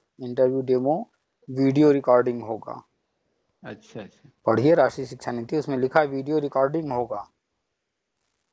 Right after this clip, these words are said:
Speaker 1: कितने स्कूल हैं, आ, अपने यूपी के अंदर, Primary school कितने हैं?
Speaker 2: सर, वही जो आप डालते हैं, वही हम सुनते हैं, और ज़्यादा हम
Speaker 1: अरे,
Speaker 2: हमारे
Speaker 1: सुनते हैं तो संख्या भी तो हम बार-बार अखबार का न्यूज़ वगैरह डालते हैं, तो आपको मालूम होगा ना कितने primary school हैं यूपी के अंदर।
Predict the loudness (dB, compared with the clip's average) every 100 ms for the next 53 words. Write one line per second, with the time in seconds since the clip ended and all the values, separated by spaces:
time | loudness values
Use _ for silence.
0 | _ _ _ _ _ _ _ _ _ _
1 | _ _ -2 0 4 4 4 4 4 4
2 | 2 0 -2 -6 -10 -20 _ _ _ 2
3 | 4 6 6 4 2 0 0 0 0 0
4 | 2 0 0 2 2 2 -2 -4 -4 -2
5 | 0 -2 -6 -12 -16 _ _ _ _ _
6 | _ _ _ _ _ _ -20 _ _ -4
7 | -2 0 2 0 0 -2 -2 -2 -4 -4
8 | -6 -6 -4 -6 -8 -10 -12 -12 -12 -12
9 | -8 -8 -4 -6 -6 -6 0 0 0 -2
10 | -2 0 0 2 2 2 -2 2 2 2
11 | -2 -4 0 2 4 4 4 2 2 -2
12 | -4 -2 0 2 0 -2 -8 -4 -4 -2
13 | -2 -2 -2 -6 -4 -6 -6 -8 -6 -4
14 | -4 -4 -2 -4 -6 -6 -4 -4 -4 -6
15 | -6 -8 -6 -2 -2